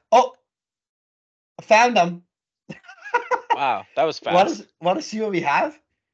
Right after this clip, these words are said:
Speaker 2: Yes, I would love to see. Oh, I think I see them too. But yes, read them out. Let's
Speaker 1: So
Speaker 2: hear
Speaker 1: in
Speaker 2: it.
Speaker 1: the second, in the second episode,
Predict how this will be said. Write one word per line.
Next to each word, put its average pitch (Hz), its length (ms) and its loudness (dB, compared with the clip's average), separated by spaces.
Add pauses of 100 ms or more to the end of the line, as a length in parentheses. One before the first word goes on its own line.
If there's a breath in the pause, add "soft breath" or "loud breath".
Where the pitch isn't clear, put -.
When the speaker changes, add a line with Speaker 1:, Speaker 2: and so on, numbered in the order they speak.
(280)
Speaker 2:
Yes, 160 280 0
I 135 100 0
would 143 140 -8
love 131 320 -6
to 117 100 -20
see. - 180 -16
Oh, 139 120 0
I 123 100 0
think 143 160 -2
I 147 60 0
see 139 160 -10
them 107 120 -18
too. 104 140 -16
But 113 140 -8
yes, 123 280 -2
read 139 160 -12
them 131 140 -10
out. 98 160 -6 (200)
Let's 123 140 -16
Speaker 1:
So - 100 -6
Speaker 2:
hear 196 80 0
Speaker 1:
in 202 40 -2
Speaker 2:
it. 202 40 -8
Speaker 1:
the 196 40 -8
second, 254 460 -4
in 202 100 -8
the 190 80 -10
second 240 680 -8
episode, 160 760 -6